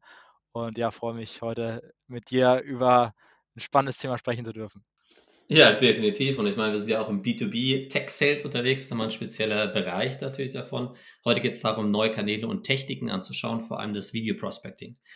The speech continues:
Speaker 2: Ich kann mich da auch noch an eine ganz coole Story erinnern. Das war, glaub ich, vor anderthalb Jahren, was doch bei einem alten Arbeitgeber.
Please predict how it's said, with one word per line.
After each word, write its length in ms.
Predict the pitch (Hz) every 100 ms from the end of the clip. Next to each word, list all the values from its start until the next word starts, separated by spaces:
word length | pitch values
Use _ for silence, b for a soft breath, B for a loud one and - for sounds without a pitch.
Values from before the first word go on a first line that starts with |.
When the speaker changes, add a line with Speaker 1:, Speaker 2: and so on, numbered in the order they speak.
| B B B
Speaker 2:
Ich 420 | 123 135 - -
kann 200 | - 131
mich 140 | 127 123
da 100 | 120
auch 60 |
noch 240 | 127 117 -
an 160 | - 120
eine 60 | 113
ganz 260 | 123 -
coole 200 | - 113
Story 360 | 110 - 120 113
erinnern. 380 | 101 101 117 120
Das 220 | 113 -
war, 60 |
glaub 160 | 104 101
ich, 80 | 101
vor 500 | - 101 98 98 98
anderthalb 360 | 110 101 95
Jahren, 180 | 101 110
was 160 | 110 98
doch 140 | 104
bei 60 | 101
einem 80 | 95
alten 260 | 104 95
Arbeitgeber. 500 | 101 95 - 120 120